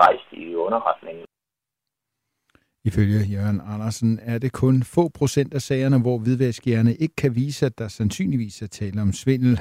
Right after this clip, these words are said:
Speaker 2: Og de, der snyder, er ifølge vicepolitidirektøren ofte kendt i forvejen.
Speaker 1: Når man som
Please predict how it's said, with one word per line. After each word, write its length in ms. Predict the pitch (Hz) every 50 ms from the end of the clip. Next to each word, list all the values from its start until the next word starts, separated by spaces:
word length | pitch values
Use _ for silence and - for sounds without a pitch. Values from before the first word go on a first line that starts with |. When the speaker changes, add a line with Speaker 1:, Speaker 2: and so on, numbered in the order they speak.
| - - 104
Speaker 2:
Og 60 | 90 85 - _ -
de, 100 | 95 87
der 140 | 104 101
snyder, 360 | 92 - - 120 127 127 117 104
er 140 | 101 110 127 123
ifølge 280 | - - 127 123 123 113
vicepolitidirektøren 1300 | 120 123 - - 120 - 123 117 104 - - 110 104 104 - _ - 107 104 98 - - 131 117 110 113 - _ _ -
ofte 360 | 127 135 - - - 135 - - _ _ _ _ _ _ _ _ _ -
kendt 240 | - 104 - - _ _ _
i 80 | 113 101 - -
forvejen. 460 | 95 87 82 80 90 69 65 85 80 - - _ _ _ _ _ _ _ _ _ _ _ _ _
Speaker 1:
Når 120 | 92 95 90
man 160 | 92 90 -
som 200 | - 107 95